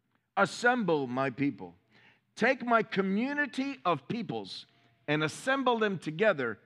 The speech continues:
and I will give you the message for them." And the message was, "Take a lamb, an unblemished one, kill it, share it with your neighbor if it's too much for your household,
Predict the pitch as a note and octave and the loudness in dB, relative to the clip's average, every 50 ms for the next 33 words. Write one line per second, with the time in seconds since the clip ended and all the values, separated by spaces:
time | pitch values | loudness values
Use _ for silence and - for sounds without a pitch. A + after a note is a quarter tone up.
0 | _ _ _ _ _ - C3+ C#3+ D#3+ E3+ F3 F3 D#3 D3+ D3 D3 - - C4 D4+ | _ _ _ _ _ -2 0 2 4 4 2 2 2 0 0 0 0 0 0 0
1 | B3+ G#3 A3 A3 A3 G#3+ G#3 E3 D3+ E3 D3 A2+ - G3+ A3 - - B2 A#2+ A2+ | 0 -2 -2 -2 0 0 0 0 0 0 0 2 0 -2 -2 -4 -6 -8 -8 -8
2 | A2 - - - _ _ _ _ _ _ _ _ _ - C#3 C#3 C3 A#2+ B2+ B2+ | -8 -12 -14 -16 _ _ _ _ _ _ _ _ _ -4 -2 -2 -2 0 -2 -4
3 | A#2+ G2+ F2+ E2+ D#2 _ _ _ _ _ _ _ _ _ _ _ _ _ _ _ | -6 -6 -12 -16 -20 _ _ _ _ _ _ _ _ _ _ _ _ _ _ _
4 | _ _ _ _ _ _ _ _ _ _ _ _ _ _ _ _ _ _ _ _ | _ _ _ _ _ _ _ _ _ _ _ _ _ _ _ _ _ _ _ _
5 | _ _ _ _ _ _ _ _ _ _ _ _ _ _ _ _ _ _ _ _ | _ _ _ _ _ _ _ _ _ _ _ _ _ _ _ _ _ _ _ _
6 | _ _ _ _ _ _ _ _ - - F3 F#3+ G3+ G#3+ C4 D#4 D#4 - - C4 | _ _ _ _ _ _ _ _ -4 -2 2 2 4 4 4 2 2 2 0 -4
7 | G3 D#3+ E3+ F3 E3+ E3 D#3+ C3+ A#2 C#3 - - - - C4+ C#4+ C#4 C4 B3 A3 | -4 0 2 2 4 4 2 -2 -4 -14 -18 -10 0 0 0 0 2 2 2 4
8 | F#3+ E3 D3 C3+ C#3 D3 D3+ E3 G3 G#3+ G3 F3+ F3 D#3+ D3 C#3 B2 - C#3+ D3 | 4 4 2 0 0 0 0 0 0 0 0 0 0 0 0 -2 -4 -2 -2 -4
9 | D3 D3+ C#3 - F#3 F#3 D3+ D3 D3 - - F3+ G3+ G#3+ G#3 G3 G#3 G3 G3 F3+ | -4 -4 -4 -2 0 2 2 0 0 -2 -6 -4 -4 -6 -4 -4 -6 -4 -4 -2
10 | E3 D#3 D3+ D3+ D#3+ D#3 D#3 D3+ - - - - - C3+ A#2+ D3+ D3+ - - - | -2 -2 -2 0 0 0 0 0 -2 -6 -16 -6 -4 -4 -2 -2 -4 -4 -4 -2
11 | F3 F3 E3+ E3+ E3+ - - - D#3+ D#3 D#3+ E3+ C#3+ C#3 D3 C3+ A#2 - B2+ B2 | -2 -2 0 0 -2 -4 -4 -6 -4 -2 -2 -2 -2 -2 -4 -4 -6 -6 -6 -4
12 | A#2+ A#2+ A#2+ | -4 -4 -6